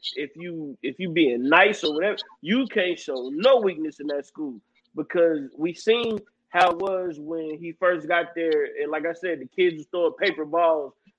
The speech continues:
playing the beatbox in the, in the school and all that. Like, they didn't care. He walked through, he walked through on his first day with the, with the suitcase, and they had graffiti on the back of the wall. It was paper everywhere.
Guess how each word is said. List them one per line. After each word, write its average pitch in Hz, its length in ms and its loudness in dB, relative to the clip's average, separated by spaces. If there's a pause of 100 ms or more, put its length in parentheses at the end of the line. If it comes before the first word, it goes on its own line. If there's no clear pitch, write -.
playing 165 440 0 (120)
the 139 80 -8
beatbox 160 600 -2
in 165 120 -2
the, 143 200 -2
in 165 160 0
the 135 100 -8
school 196 400 0
and 175 100 2
all 190 160 6
that. 160 180 2
Like, 147 220 -2 (260)
they 220 120 4
didn't 220 280 4
care. 247 320 4 (320)
He 269 100 -6
walked 220 360 0
through, 233 300 -14 (100)
he 220 140 -8
walked 220 320 2
through 220 140 0
on 214 80 -4
his 202 160 -8
first 202 280 -2
day 233 220 0
with 190 200 -8
the, 180 100 -8
with 180 180 -8
the 311 60 -16
suitcase, 247 400 -2 (540)
and 170 260 2
they 240 120 8
had 214 240 6
graffiti 285 420 -4
on 226 140 0
the 190 80 -6
back 170 220 -4
of 170 80 -6
the 170 80 -6
wall. 156 260 -4
It 208 60 2
was 226 180 -4
paper 269 300 0
everywhere. 170 540 -4